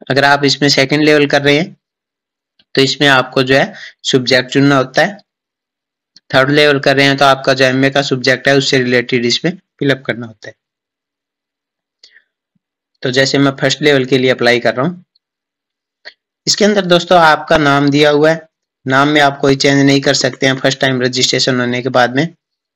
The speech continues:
उसमें जी हम मदर्स नेम आ गया आपका, सारा application form capital अक्षरों में ही आपको फिलअप करना है। ये यहाँ पे आप बहुत ज्यादा गलती करेंगे दोस्तों, Mother's name, father's name। क्या होता है कि पहले फॉर्म में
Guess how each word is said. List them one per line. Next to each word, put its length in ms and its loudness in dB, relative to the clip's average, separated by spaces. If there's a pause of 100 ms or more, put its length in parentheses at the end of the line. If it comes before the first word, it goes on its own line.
उसमें 340 0
जी 80 0
हम 140 2
मदर्स 380 0
नेम 240 2
आ 120 2
गया 220 2
आपका, 300 -2 (2000)
सारा 320 2
application 540 0
form 300 0 (560)
capital 440 2
अक्षरों 320 0
में 160 2
ही 220 2 (100)
आपको 300 0
फिलअप 320 0
करना 220 0
है। 140 -8 (420)
ये 180 4
यहाँ 280 2
पे 100 4
आप 240 2
बहुत 180 4
ज्यादा 280 2
गलती 320 0
करेंगे 300 2
दोस्तों, 340 2
Mother's 440 2
name, 260 0 (380)
father's 400 0
name। 180 -8 (760)
क्या 100 2
होता 180 0
है 60 0
कि 120 2
पहले 280 4
फॉर्म 240 2
में 80 2